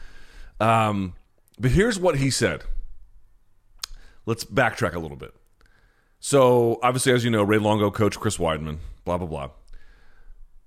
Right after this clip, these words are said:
Anderson Silva said in an interview with the U F C that he flew to Las Vegas in twenty twelve to inform the, uh, you know, Dana White and Lorenzo at the time he was gonna retire. Silva was the middleweight champ at the time and was coming off a win over Stephan Bonner in the two thousand five bout in Brazil. That was basically the end of the streak,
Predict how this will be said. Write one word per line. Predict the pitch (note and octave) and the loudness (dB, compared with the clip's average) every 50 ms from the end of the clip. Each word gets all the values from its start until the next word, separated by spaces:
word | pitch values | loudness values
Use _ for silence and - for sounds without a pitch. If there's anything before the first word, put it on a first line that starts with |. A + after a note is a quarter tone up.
| - - - - - - | -20 -20 -20 -20 -8 0
Anderson | - C#3 E3 G3 G3 - G3 D#3 | 2 2 2 2 2 0 -2 0
Silva | - D#3+ D#3 C3+ A#2+ A#2 | 4 4 4 4 4 2
said | - - B2+ A#2 A2+ | 2 4 4 4 4
in | F#2 A#2 A2+ | 2 0 -2
an | A2 G#2+ G2+ | -2 -2 -2
interview | - A#2+ A#2+ A#2 A2 F2 F2+ F#2 F#2 F2+ | -2 0 0 0 0 0 -2 -2 -2 0
with | F2 G2+ G2+ | -2 -2 -2
the | F#2+ G2 F#2 | -2 -2 -2
U | F#2+ G#2+ G#2+ | 0 0 0
F | F#2+ - | 0 0
C | - - - A2 G2+ F2+ F2 | -2 -2 -2 0 0 0 -2
that | E2 F2+ E2+ | -4 -6 -6
he | F#2+ G#2+ G2+ | -6 -8 -6
flew | - A#2+ C3+ | -2 0 2
to | C3 B2+ | 2 4
Las | A#2 A2 G#2+ G#2+ - | 4 4 4 4 2
Vegas | G#2+ G#2 G2 G2 G2 - | 2 0 0 0 -2 -4
in | F2+ | -6
twenty | E2 - - A2 G#2+ G#2 G2+ | -6 -4 -2 -2 0 -2 -2
twelve | - - F2+ E2 D#2+ D#2+ D#2+ - | -4 -2 -2 0 0 -2 -4 -6
to | - F2+ | -6 -8
inform | F2 E2+ - G#2 A2 A2 G#2+ | -8 -6 -2 0 0 0 0
the, | F#2+ F#2+ - - | -2 -4 -6 -6
uh, | F#2+ F#2 E2+ E2 - | -4 -4 -4 -4 -4
you | F2+ F2+ | -6 -8
know, | D#2+ C#2+ C#2+ - - | -8 -10 -12 -12 -6
Dana | - G2 F#2+ F#2 | -2 -2 0 0
White | F2 F2+ E2+ | 0 -2 -2
and | D#2 E2+ | -2 -4
Lorenzo | E2+ F2+ F#2+ F#2 F2 E2+ | -4 -2 -2 -2 -2 -4
at | D#2 - | -6 -8
the | - | -10
time | - - F2+ E2+ E2 D#2+ D#2 D#2 - - - - - - - - - | -8 -6 -6 -4 -4 -6 -6 -6 -6 -6 -6 -8 -12 -12 -10 -8 -6
he | - G#2+ | -4 -4
was | G#2+ F#2+ | -4 -2
gonna | E2+ G2 D#2+ | -2 -4 -4
retire. | D#2+ D#2+ - C3 C#3+ C#3+ G#2+ C2 - - - - - - - - - - - - - - - - - | -4 -4 -4 -2 0 0 0 0 -4 -8 -18 -20 -18 -16 -16 -16 -16 -18 -20 -20 -20 -20 -20 -20 -16
Silva | - - - C3+ C#3 C3+ C#3+ | -6 0 2 4 4 4 4
was | C3 C3 B2 A#2+ B2 G2 | 6 6 6 6 4 2
the | G#2 A2 G#2 G#2 | 0 -2 0 2
middleweight | G#2 A#2+ B2 B2+ B2 A#2 | 2 2 4 2 2 2
champ | - - B2 A2+ A2 F#2 | 0 0 0 0 0 0
at | G#2+ E2 | -2 -2
the | - | -2
time | - - A2+ G2+ G2 F#2+ F#2+ F#2+ F#2+ | 0 0 0 2 2 0 0 -2 -2
and | F2+ | -4
was | F2 F2 - | -4 -6 -4
coming | - A2+ G2+ F#2+ | -4 -2 -2 -2
off | F2 E2 | -2 -4
a | F2 | -4
win | F#2 F#2+ F2+ | -4 -2 -2
over | E2 E2 | -4 -4
Stephan | - - F#2+ E2 E2+ E2 | -4 -6 -6 -6 -6 -6
Bonner | D2+ E2 E2 E2 E2 | -4 -4 -2 -2 -4
in | E2 D#2+ | -4 -6
the | D#2 | -8
two | - - F2+ | -8 -8 -6
thousand | E2 F2 D#2 D2 D2 | -6 -6 -6 -6 -6
five | - F#2 E2 D#2+ D2+ | -4 -2 -2 -2 -2
bout | D2+ D#2 C#2 | -4 -6 -6
in | D#2+ | -8
Brazil. | D#2 D#2+ D#2 D#2 | -8 -8 -8 -6
That | D2+ F#2 A#2+ | -2 0 2
was | C#3+ C#3 A2+ | 4 4 4
basically | G#2+ C3+ B2 - - A2+ | 4 2 2 2 0 -2
the | G2+ F#2+ | 0 0
end | F#2+ G2 F#2 | 0 0 -2
of | F2 D#2 | -4 -6
the | D#2 | -8
streak, | - - - C2+ A1 - | -12 -12 -14 -16 -18 -18